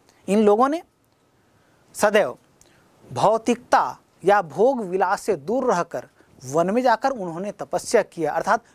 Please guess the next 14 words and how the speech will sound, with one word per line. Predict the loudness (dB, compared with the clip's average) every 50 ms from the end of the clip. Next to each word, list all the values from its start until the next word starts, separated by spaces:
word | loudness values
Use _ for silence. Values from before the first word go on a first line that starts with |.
| _ -2
अभाव | -2 0 0 0 0 0 0 0
को | 0 -4 -6
उन्होंने | -6 -6 -8 -10 -12 -12 -12 -12 -14
स्वीकार | -14 -16 -16 -8 -2 0 0 0 0
किया, | -4 _ -10 -8 -8 -8 -8 -12 _ _ _ _ -14
मन | -4 -2 0 0 0
में | 0 -2
उनका | -2 -2 -4 -2 -2 0 -2 -2 -4 -8 -18 _ _
संतोष | -6 -4 -4 -4 -4 -6 0 2 2 4 2 0 -4
था। | -12 -4 0 0 0 0 -2 -8 _ _ _ _ _ _ _ -16
इसलिए | -12 -8 -6 -2
कहा | 0 0 0 0
गया | 2 2 2 2
कि | 0 -4 _ _ _ _ -10